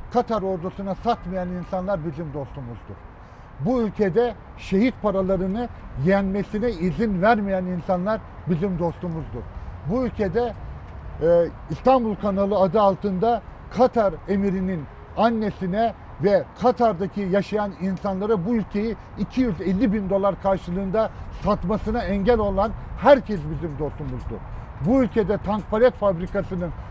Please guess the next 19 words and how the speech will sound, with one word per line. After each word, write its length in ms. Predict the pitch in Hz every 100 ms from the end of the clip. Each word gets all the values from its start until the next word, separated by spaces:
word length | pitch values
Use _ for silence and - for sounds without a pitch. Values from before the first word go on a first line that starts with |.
| - -
satılmasına 680 | 202 226 214 220 190 220
göz 380 | 196 165 214 147
yummayan 440 | 233 269 208 196 196
insanlar 560 | 180 - 185 202 262 254 - -
milliyetçi 720 | 143 175 180 185 202 190 -
insanlar. 520 | 247 190 180 143 135 107 - - - -
Gerçek 500 | 165 170 - 277 208
milliyetçi 540 | 214 180 196 180 -
insanlar 600 | 190 185 156 185 190 247 - - -
bizim 320 | 175 214 160
dostumuzdur. 640 | 175 - 180 160 117 139 - - - -
Atatürk 460 | 180 190 285 262 233 -
ilke 340 | 196 180 254 240
ve 100 | 202
inkılaplarına 800 | 196 - 190 - - 214 208
inanan 420 | 208 202 214 240 226
insanlar 520 | 202 - 202 226 233 - - 156
bizim 360 | 180 214 196
dostumuzdur. 680 | 185 175 - 185 185 127